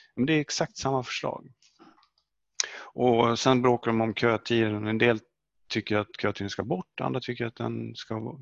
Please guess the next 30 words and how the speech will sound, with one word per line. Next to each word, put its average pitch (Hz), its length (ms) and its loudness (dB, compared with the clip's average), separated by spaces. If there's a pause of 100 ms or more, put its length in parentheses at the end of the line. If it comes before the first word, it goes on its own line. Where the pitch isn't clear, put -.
finnas 113 280 -2
lite 120 240 0
grann 135 520 4
möjlighet 113 380 0
att - 40 -14
ställa 110 260 -2
sig - 140 -4
i - 20 -12
kö. 110 380 -4 (2250)
Och, - 600 -4
eh, 107 720 4
vad 120 140 6
jag 147 60 4
har 160 180 2
hört 131 300 2
från 113 360 0
koncernerna 113 800 2
så - 160 -4
tycker - 280 -4
de 104 100 0
ju 104 60 -2
själva 143 400 4
att - 180 -6
kötiden - 580 -4
mycket 104 220 -2
väl 147 220 4
kan, 101 420 -6 (760)
kan, 101 380 -8
eh, 95 200 -10
begränsas. - 920 -4